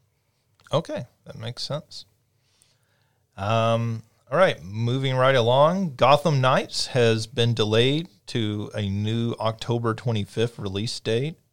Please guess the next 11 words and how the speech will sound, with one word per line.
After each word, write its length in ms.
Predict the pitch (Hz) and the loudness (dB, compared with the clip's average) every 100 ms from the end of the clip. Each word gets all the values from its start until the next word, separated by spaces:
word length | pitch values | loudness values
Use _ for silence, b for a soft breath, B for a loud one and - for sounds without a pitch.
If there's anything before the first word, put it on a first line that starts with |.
| _ - | _ -16
um, 300 | 98 101 101 | -12 -10 -8
any 200 | 117 135 | -4 -4
fan 380 | 139 131 135 131 | -2 -2 0 0
of 160 | 113 117 | -4 -4
the 80 | |
Batman 640 | 113 110 139 - 113 101 98 | -6 -6 -6 -6 -6 -6 -6
games, 460 | 98 90 87 90 | -6 -8 -10 -12
because 420 | - 90 - 95 - _ - | -14 -12 -10 -10 -12 _ -8
I 640 | 101 127 143 139 135 127 _ 110 | -2 4 4 4 2 -4 _ -8
absolutely 1080 | 117 127 - - 123 127 131 - 117 120 | -6 -6 -6 -6 -4 -4 -4 -4 -6 -6
love 680 | 110 104 117 113 95 92 - | -2 4 8 8 6 0 -10